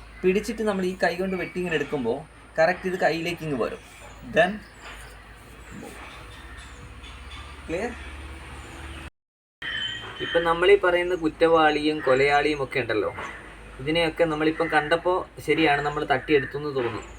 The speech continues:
ഇതിന് പിറകിൽ കുറച്ചേറെ ഡ്രില്ലുകളുണ്ട്. അതൊക്കെയാണ് ഈ ബേസിക് ആയിട്ടുള്ള കമ്പോണൻസുകൾ. നമുക്ക് എന്തൊക്കെ ഡ്രില്ല് ചെയ്താൽ ഫാസ്റ്റായിട്ട് മൂവ് ചെയ്യാം.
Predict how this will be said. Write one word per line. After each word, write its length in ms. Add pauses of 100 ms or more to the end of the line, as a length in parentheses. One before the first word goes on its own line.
(160)
ഇതിന് 200 (100)
പിറകിൽ 400 (280)
കുറച്ചേറെ 760 (140)
ഡ്രില്ലുകളുണ്ട്. 720 (880)
അതൊക്കെയാണ് 380
ഈ 80
ബേസിക് 360
ആയിട്ടുള്ള 280
കമ്പോണൻസുകൾ. 560 (280)
നമുക്ക് 300
എന്തൊക്കെ 420
ഡ്രില്ല് 300
ചെയ്താൽ 320 (480)
ഫാസ്റ്റായിട്ട് 560
മൂവ് 220
ചെയ്യാം. 200